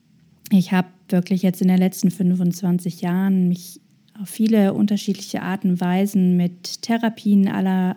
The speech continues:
Arten und Coachings, ähm, mit dem Thema auseinandergesetzt. Es war jetzt nicht immer nur die Essstörung im Fokus, sondern auch viele andere Themen, die allerdings natürlich alle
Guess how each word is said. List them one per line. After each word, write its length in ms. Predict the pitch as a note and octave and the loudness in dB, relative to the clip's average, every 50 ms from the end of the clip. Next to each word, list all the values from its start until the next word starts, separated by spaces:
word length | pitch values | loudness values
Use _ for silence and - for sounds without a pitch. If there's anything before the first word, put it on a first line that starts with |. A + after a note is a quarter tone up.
| - - | -6 -10
Arten 600 | G3 F#3+ F#3+ F#3+ G3 - - F#3 F3+ F3+ F3+ - | -8 -6 -6 -6 -4 -2 0 2 2 2 2 0
und 400 | - F#3+ F#3+ F#3 F#3 F#3 F3 - | -2 -2 -2 0 0 -2 -2 -4
Coachings, 840 | - - G#3+ G#3+ G#3 - - G3+ F#3 F#3 F3+ F#3 F3 - - - - - - - - - - - - - - - - - - - - - | -4 -2 -2 -2 0 -2 -2 0 0 2 0 0 -2 -4 -12 -14 -16 -18 -20 -20 -20 -20 -20 -20 -20 -20 -20 -20 -20 -20 -20 -20 -10 -4
ähm, 640 | - G3 F#3 F3+ F3+ F3+ F3+ F3 F3 F3 F3 F#3+ - | 0 2 4 4 4 6 4 4 4 4 2 0 2
mit 720 | - G#3 G#3 G#3 G#3 - - - - - - - _ - | 2 2 2 2 0 -6 -10 -8 -10 -10 -12 -14 _ 0
dem 160 | A3 G#3 G#3 | 2 4 4
Thema 300 | G#3 - A#3+ A3+ G#3+ - | 4 4 4 4 4 2
auseinandergesetzt. 1040 | - G3+ - G3 F#3 G3 G#3+ A3+ A3+ A3+ G#3+ A3 G3+ - G#3 G3+ G3+ - - - _ _ - - _ _ _ _ _ - G#2 F2+ F#2+ G2+ F#2+ - | 0 0 0 0 2 4 4 4 4 4 2 2 2 2 2 2 2 0 -6 -14 _ _ -20 -20 _ _ _ _ _ -2 0 2 2 2 2 0
Es 180 | - - - - | -4 -8 -10 -8
war 140 | F3 E3 | -6 -4
jetzt 220 | E3+ F3 E3 - - | -4 -4 -4 -2 -2
nicht 200 | F3+ E3+ - - | -2 0 0 0
immer 320 | F#3+ A3 A3+ A3 G#3 G#3 | 0 2 4 4 6 6
nur 220 | G3+ G3 G3 G3 G3 | 6 6 6 4 4
die 140 | F#3 F#3+ | 2 0
Essstörung 580 | - A3+ A3 - - - A#3 A3 A3 G#3 G3+ G3+ | 0 -2 -4 -2 -2 0 0 2 4 4 4 4
im 220 | - - G3 F#3+ | 2 0 0 0
Fokus, 560 | - - - A3+ A#3 A#3 - G#3+ G3+ G3 G3 - | 0 0 0 0 0 0 0 0 0 0 0 0
sondern 340 | F3+ F3 F3+ F3+ F3+ - | 0 2 2 2 2 0
auch 140 | - F#3+ F#3 | -2 -4 -6
viele 300 | - - A3 G#3 G#3 - | -4 -2 0 0 0 2
andere 280 | - G3 G3+ G#3 G#3 G#3 | 2 2 2 2 0 0
Themen, 300 | - - G#3 G3+ G3 F#3+ | 0 2 4 4 4 4
die 160 | F#3 F#3+ - | 2 0 -2
allerdings 480 | - F3 F3 F3 E3+ F3 F3 F3 - - | -2 0 0 2 2 2 0 0 -2 -4
natürlich 480 | F3+ E3+ - F#3 E3+ F3 F3 - - | -4 -4 -2 -2 -2 -2 -2 -4 -6
alle 360 | F3 E3+ E3+ F3 F3 F3 F3+ | -4 -2 0 2 2 0 0